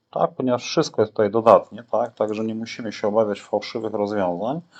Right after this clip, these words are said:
E, czyli podnosimy wszystko do kwadratu, będziemy mieli tak, czterdzieści dziewięć A kwadrat, to zapiszę do kwadratu i pomnożymy od razu przez mianownik, tak? Czyli tak, czterdzieści dziewięć A kwadrat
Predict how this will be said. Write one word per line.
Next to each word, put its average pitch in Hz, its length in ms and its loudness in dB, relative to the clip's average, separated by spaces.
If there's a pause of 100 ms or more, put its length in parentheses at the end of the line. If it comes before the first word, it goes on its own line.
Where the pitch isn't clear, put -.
(880)
E, 104 380 -2
czyli 185 200 -4
podnosimy 117 500 -4
wszystko - 360 -10
do - 100 -6
kwadratu, 139 680 0
będziemy 104 420 -4
mieli 98 200 -8
tak, - 360 -14 (680)
czterdzieści - 1160 -16
dziewięć 92 760 -14 (100)
A 117 240 -10
kwadrat, 143 840 -2 (140)
to - 160 -12
zapiszę - 500 -18
do 101 120 -16
kwadratu 190 580 0
i 170 100 0
pomnożymy 123 480 2
od 110 80 2
razu 101 200 2
przez - 240 -14
mianownik, 95 520 -4
tak? 151 260 -4 (720)
Czyli - 180 -4
tak, 82 180 0
czterdzieści 139 340 -4
dziewięć 104 160 -6
A 117 40 -2
kwadrat 139 840 -2